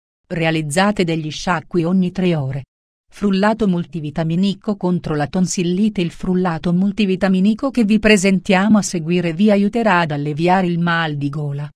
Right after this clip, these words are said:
giacché si tratta di un antibiotico naturale con la capacità di combattere raffreddori e ogni tipo di congestione.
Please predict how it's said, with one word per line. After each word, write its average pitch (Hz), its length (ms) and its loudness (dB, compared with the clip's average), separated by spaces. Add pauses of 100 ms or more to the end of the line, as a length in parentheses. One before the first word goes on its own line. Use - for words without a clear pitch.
(120)
giacché 196 480 0
si 196 220 -6
tratta 208 400 0
di 165 100 -4
un 165 80 -2
antibiotico 185 800 -2
naturale 196 640 2
con 175 200 -2
la 160 100 -6
capacità 190 640 4
di 208 120 -2
combattere 185 640 0
raffreddori 202 760 2
e 190 60 2
ogni 196 280 6
tipo 202 280 -2
di 165 120 -2
congestione. 143 880 2